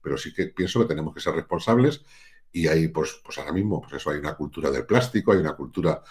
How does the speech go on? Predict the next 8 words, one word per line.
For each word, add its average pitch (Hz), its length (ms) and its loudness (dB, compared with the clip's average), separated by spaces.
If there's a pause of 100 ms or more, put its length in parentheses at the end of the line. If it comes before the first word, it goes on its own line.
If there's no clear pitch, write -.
(220)
de, 71 380 -2
pues - 160 -16
eso, - 200 -2
del 113 160 -4
consumo 73 460 -8
de, 67 140 -8 (600)
de - 160 -14
petróleo, 135 560 8